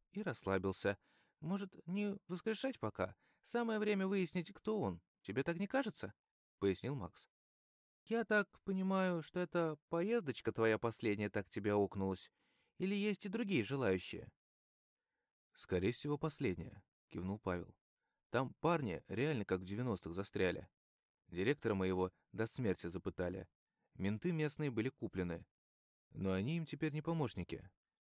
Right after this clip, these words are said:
Там своё ведомство их нагибает. Вот уж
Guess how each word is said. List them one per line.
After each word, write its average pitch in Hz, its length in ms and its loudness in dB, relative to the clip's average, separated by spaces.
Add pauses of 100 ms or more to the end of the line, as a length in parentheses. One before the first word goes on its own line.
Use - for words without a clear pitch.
(160)
Там 147 180 0
своё 147 340 2
ведомство 92 440 0
их - 160 -6
нагибает. 87 520 -4 (680)
Вот 135 200 -2
уж 120 200 -6